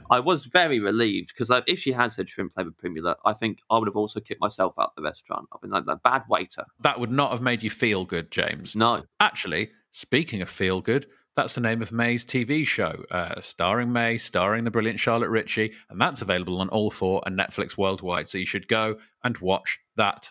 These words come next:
Speaker 2: please.
Speaker 1: Absolutely.
Speaker 2: Uh, we've got loads of other things going on, James.
Speaker 1: Yeah. Um, in fact, May Martin has done my other podcast called James Acaster's Perfect Sounds, about twenty sixteen being the best year for music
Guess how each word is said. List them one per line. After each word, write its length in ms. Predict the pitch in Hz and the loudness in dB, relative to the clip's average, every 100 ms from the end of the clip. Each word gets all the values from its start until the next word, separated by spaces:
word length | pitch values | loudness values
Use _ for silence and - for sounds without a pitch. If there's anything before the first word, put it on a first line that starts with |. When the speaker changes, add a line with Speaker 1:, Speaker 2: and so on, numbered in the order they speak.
| - - | -14 -2
Speaker 2:
please. 540 | 117 104 87 - - _ _ - | 2 2 0 -6 -12 _ _ -2
Speaker 1:
Absolutely. 640 | - 107 104 113 - - _ _ - | 0 2 4 2 -2 -12 _ _ 0
Speaker 2:
Uh, 180 | 120 123 | 2 2
we've 140 | 147 | 2
got 140 | 147 117 | 2 2
loads 180 | 123 | 2
of 60 | 117 | 2
other 140 | 117 | 0
things 220 | 117 120 113 | 2 0 2
going 260 | 117 113 | 2 2
on, 160 | 117 117 | 0 2
James. 480 | 123 127 147 - - | 2 0 -2 -6 0
Speaker 1:
Yeah. 240 | 110 143 - - | 4 4 2 2
Um, 420 | 107 110 110 107 - | 4 6 4 0 0
in 120 | 117 | 2
fact, 260 | 117 - - - | 4 2 0 -2
May 220 | 101 120 | 2 4
Martin 320 | 123 123 123 | 4 2 0
has 100 | 123 | 0
done 240 | 113 120 120 | 2 2 4
my 160 | 120 | 4
other 160 | 123 135 | 4 2
podcast 680 | 165 147 - 175 254 - - | 2 2 4 2 2 -4 -2
called 220 | 113 113 | -2 4
James 260 | 127 123 | 2 4
Acaster's 420 | 120 117 117 113 110 | 0 2 -2 -2 0
Perfect 400 | 127 120 - - | 2 2 -2 2
Sounds, 340 | 151 196 175 | 2 2 0
about 220 | 113 - | 2 2
twenty 140 | 113 110 | 0 -4
sixteen 400 | - 117 113 113 | -4 0 0 4
being 280 | 220 135 | 4 4
the 80 | 104 | 0
best 340 | 98 101 - - | 0 0 0 0
year 120 | 101 | 0
for 100 | 101 | 0
music 360 | 95 101 95 | -4 0 -2